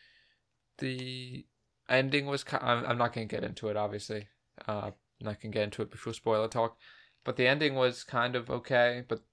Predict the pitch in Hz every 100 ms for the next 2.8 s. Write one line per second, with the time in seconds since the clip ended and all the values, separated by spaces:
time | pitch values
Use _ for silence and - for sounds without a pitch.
0 | _ - 113 113 - 110 113 110 - 110
1 | - _ _ _ _ _ _ _ _ _
2 | - 113 117 113 110 110 107